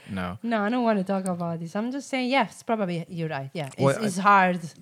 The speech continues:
Speaker 1: If you, if you just think of, like, the general population, 'cause I was doing, I was doing math on this at one point.
Speaker 2: Oh,
Speaker 1: Like,
Speaker 2: yeah?
Speaker 1: I was
Speaker 2: That's cool.
Speaker 1: doing math with a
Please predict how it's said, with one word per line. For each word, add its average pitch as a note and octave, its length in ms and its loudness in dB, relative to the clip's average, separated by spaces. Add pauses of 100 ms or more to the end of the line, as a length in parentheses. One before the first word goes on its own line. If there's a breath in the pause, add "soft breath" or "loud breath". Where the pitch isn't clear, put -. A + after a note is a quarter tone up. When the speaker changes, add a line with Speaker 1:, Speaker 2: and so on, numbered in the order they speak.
(120)
Speaker 1:
If - 160 -6
you, B2 360 2
if - 140 -10
you B2+ 80 -2
just B2 180 -4
think B2 180 -2
of, A2 100 0
like, A2 220 -2
the G2+ 100 -6
general G2 420 -6
population, F#2+ 680 -6
'cause G#2 80 -8
I A#2 80 -2
was C#3+ 140 -2
doing, D#3 180 -6
I - 100 -8
was D3+ 100 -8
doing C3+ 240 -6
math G2+ 280 -4
on - 200 -14
this - 140 -10
at - 120 -14
one - 160 -12
point. - 300 -12
Speaker 2:
Oh, G3+ 80 -2
Speaker 1:
Like, G3+ 100 4
Speaker 2:
yeah? D4 300 6
Speaker 1:
I - 40 8
was - 140 4
Speaker 2:
That's C#3 80 -2
cool. D3 120 2
Speaker 1:
doing C3 100 -4
math A2 260 0
with A2 140 -8
a G2 60 -6